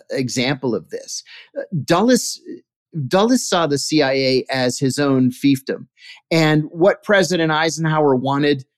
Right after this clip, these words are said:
from him was immaterial. Uh, he and his brother colluded and conspired on, on myriad operations and foreign policy issues, and they didn't care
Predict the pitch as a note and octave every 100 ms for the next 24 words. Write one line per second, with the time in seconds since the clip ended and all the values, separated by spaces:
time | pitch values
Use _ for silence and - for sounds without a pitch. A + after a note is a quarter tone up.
0 | _ - - E3 D3 D#3+ E3 E3 D3+ D3
1 | - F3+ D3+ C#3 - C#3+ B2 F2 _ _
2 | _ _ _ _ - D3 C3 C#3 F#3 F3
3 | C#3+ A#2 D#3+ D#3+ D#3 D3 - C#3 D#3+ C#3+
4 | E3 D3 C#3 C3 B2+ C#3 B2 - D3 D3+
5 | D3 C3+ C3+ C3 B2 A#2+ - - _ -
6 | C#3+ C#3+ C#3+ D#3+ G3+ G#3 F3 A2+ A2+ A#2
7 | _ D#3+ D3 C#3 C3+ C3+ - B2+ B2+ B2
8 | B2+ C#3+ C3 B2 C3 C3 A#2 B2+ C3 -
9 | C#3 - D3+ F3+ F#3 F3 D3 - C#3+ D#3
10 | D3